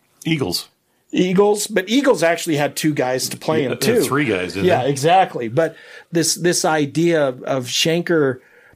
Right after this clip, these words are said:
Speaker 2: there's a whole interview where he's talking about how he came up with that lick on Doctor Doctor, that harmonized part, and doing it live.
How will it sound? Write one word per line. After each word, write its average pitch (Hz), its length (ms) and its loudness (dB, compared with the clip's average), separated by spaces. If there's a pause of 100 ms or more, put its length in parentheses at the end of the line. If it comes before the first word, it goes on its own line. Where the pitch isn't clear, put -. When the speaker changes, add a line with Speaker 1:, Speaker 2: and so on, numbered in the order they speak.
(100)
Speaker 2:
there's 151 240 0
a 139 60 -2
whole 165 220 0
interview 156 360 0
where 127 120 0
he's 117 140 -2
talking 143 280 -4
about 123 220 -4
how 127 120 -4
he 127 80 0
came 131 240 -2
up 127 200 -4
with 123 100 -4
that 117 220 -6
lick 123 260 0
on 110 160 -2
Doctor 110 380 -4
Doctor, 120 600 -4 (320)
that 117 220 -4
harmonized 113 560 -6
part, 135 320 -2
and 127 160 -4
doing 139 240 0
it 113 160 -8
live. 135 540 0